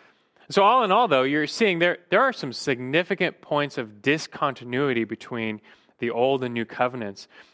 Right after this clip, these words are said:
You can't just flatten them together and call them, you know, two expressions of the covenant of grace. At least I see enough differences here, uh, how that one's called old, one called new for a reason.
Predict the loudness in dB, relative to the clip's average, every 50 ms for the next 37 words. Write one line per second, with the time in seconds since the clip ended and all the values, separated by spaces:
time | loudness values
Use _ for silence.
0 | _ -12 -8 -2 -2 -2 0 0 0 -2 -2 -4 -8 -4 0 2 4 4 2 2
1 | 0 -2 -2 -2 -2 0 2 4 4 4 2 0 -2 -2 0 2 2 2 2 0
2 | -2 -2 -2 -2 -2 -4 _ -14 -8 -4 -2 -2 -2 -2 -4 -8 -2 2 2 2
3 | 2 0 -10 -14 -16 -18 -20 -18 -10 -8 -6 -6 -6 -8 -6 -4 -4 -2 -2 -2
4 | -6 -6 -6 -8 -4 0 0 0 0 0 -4 -10 -16 -18 _ _ -20 -20 -20 _
5 | _ _ _ _ -2 0 2 2 2 2 2 2 2 2 2 0 0 0 0 0
6 | 0 0 -2 0 2 2 2 2 0 -6 -16 -20 -8 -2 -2 -2 0 0 -2 -4
7 | -4 -4 -6 -6 -6 -6 -6 -8 -8 -6 -4 -2 -2 -2 -4 -6 -10 _ -20 -20
8 | -20 -20 _ _ _ _ _ -12 -10 -6 -2 0 2 2 2 0 -2 -2 -4 _
9 | _ _ _ _ _ _ -20 -20 -8 -2 2 2 2 2 2 2 2 4 4 4
10 | 4 4 4 4 4 2 0 0 2 2 2 2 0 0 0 0 2 2 2 0
11 | 0 0 2 2 4 4 4 4 2 2 0 -2 -8